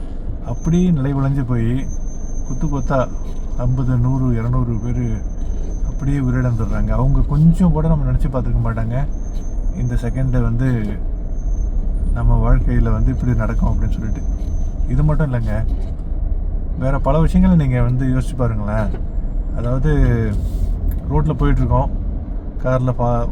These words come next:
ஃபாஸ்டா, மிதமாவோ, நார்மல் ஸ்பீட்ல போயிட்டுருக்கோம். திடீர்னு ஏதோ ஒரு காரணத்துக்காக, யாரு மேல மிஸ்டேக்கோ தெரியல, ஒரு விபத்து, மிகப்பெரிய ஆக்சிடென்ட் நடந்துருது.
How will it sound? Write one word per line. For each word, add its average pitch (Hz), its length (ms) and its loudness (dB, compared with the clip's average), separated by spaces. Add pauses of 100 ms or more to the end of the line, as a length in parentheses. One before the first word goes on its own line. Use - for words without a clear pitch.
ஃபாஸ்டா, 131 460 0
மிதமாவோ, 131 640 2 (460)
நார்மல் 127 340 0
ஸ்பீட்ல 123 320 -2
போயிட்டுருக்கோம். 113 440 0 (720)
திடீர்னு 185 560 4
ஏதோ 143 180 2
ஒரு 156 160 2
காரணத்துக்காக, 123 840 0 (920)
யாரு 131 260 0
மேல 131 220 2
மிஸ்டேக்கோ 123 460 0
தெரியல, 113 280 0
ஒரு 135 140 0
விபத்து, 117 440 0 (460)
மிகப்பெரிய 123 380 0
ஆக்சிடென்ட் 123 360 0
நடந்துருது. 107 440 -4